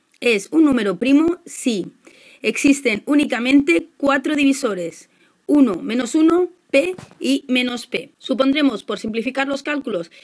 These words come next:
y puesto que solo añade la complejidad del signo, que nuestro número P será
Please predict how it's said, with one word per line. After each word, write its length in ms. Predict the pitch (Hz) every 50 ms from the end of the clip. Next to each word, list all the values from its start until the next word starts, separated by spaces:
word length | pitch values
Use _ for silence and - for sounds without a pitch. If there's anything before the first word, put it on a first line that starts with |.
| _ _
y 80 | - 226
puesto 340 | 190 226 233 226 - 214 214
que 100 | 208 202
solo 260 | - 262 269 277 269
añade 280 | 269 269 269 262 254
la 160 | 226 208 190 180
complejidad 580 | - 202 190 214 202 - 254 240 240 254 240
del 200 | 208 220 214 214
signo, 400 | - 311 311 302 285 233 190 180
que 160 | - 233 226
nuestro 400 | 226 226 226 214 - - 233 233
número 400 | 240 269 277 262 240 214 196 180
P 240 | - 247 269 359 - - - - - _ _ _ _ -
será 420 | - - 233 226 240 269 320